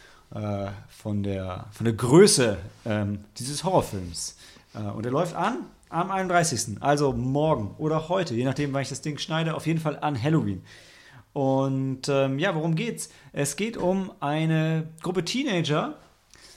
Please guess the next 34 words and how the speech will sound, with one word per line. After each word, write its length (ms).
Ähm, 760
und 360
die 220
Hauptdarstellerin 1200
ist 1300
Harper, 460
gespielt 360
von 280
Katie 600
Stevens, 680
die 120
man 180
vielleicht 400
aus 200
Polaroid 420
kennt, 280
hoffentlich 360
nicht, 400
nach 140
allem, 200
was 100
ich 140
über 120
den 120
Film 220
gehört 260
hab. 220
Äh, 240
gibt's 280
gra-, 380
gibt's 200
jemand 180
auf 260
Netflix? 880